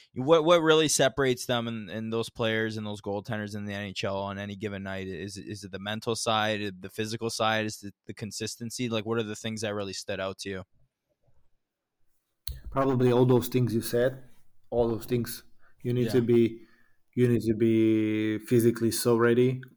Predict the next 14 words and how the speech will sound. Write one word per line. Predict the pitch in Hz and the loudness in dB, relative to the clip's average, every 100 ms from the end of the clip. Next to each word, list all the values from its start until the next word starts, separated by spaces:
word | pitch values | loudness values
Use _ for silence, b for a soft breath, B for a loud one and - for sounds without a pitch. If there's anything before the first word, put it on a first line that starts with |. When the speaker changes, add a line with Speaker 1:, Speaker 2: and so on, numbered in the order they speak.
| _ | _
Speaker 2:
especially | - - 123 117 107 | -6 0 0 0 0
now | 117 113 107 | 0 0 -4
when | 101 113 | -6 -2
the, | 113 110 | 0 0
when | 110 113 | -2 -2
they're | 113 113 | 0 2
moving | 117 117 117 | 2 2 2
the | 107 | 0
puck | 110 113 110 - | -2 0 -2 -4
so, | - 113 110 | -2 0 0
so | 101 117 | 0 -4
fast, | - 117 117 113 - B B B B - | -2 0 0 -4 -12 B B B B -4
and, | 117 117 117 | -2 0 0
uh, | 117 113 | 0 0